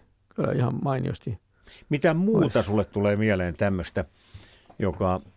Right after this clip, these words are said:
Speaker 2: sopisi siihen makumaailmaan, sellaista, joka toisi, eh, tähän keittoon nimenomaan just, juuri, juuri tämmöistä, vähän tämmöistä voimaa, stydiä,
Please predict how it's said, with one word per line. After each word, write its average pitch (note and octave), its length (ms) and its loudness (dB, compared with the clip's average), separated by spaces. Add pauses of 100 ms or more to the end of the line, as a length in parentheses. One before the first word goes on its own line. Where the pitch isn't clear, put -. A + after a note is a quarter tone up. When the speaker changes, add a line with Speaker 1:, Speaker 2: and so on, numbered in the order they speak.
(220)
Speaker 2:
sopisi F2+ 540 -4
siihen G2+ 460 -2
makumaailmaan, E2+ 1000 0
sellaista, F2+ 520 -4
joka E2+ 260 -4
toisi, F#2 440 -2 (640)
eh, G#2 200 -10
tähän E2+ 240 -4
keittoon E2 520 -6
nimenomaan F2 560 -4
just, G2 300 -6
juuri, F#2 280 -2 (100)
juuri A2+ 260 0
tämmöistä, F2+ 380 -6
vähän F2+ 200 -4
tämmöistä E2+ 360 -8 (420)
voimaa, G2+ 600 2
stydiä, A2 800 -2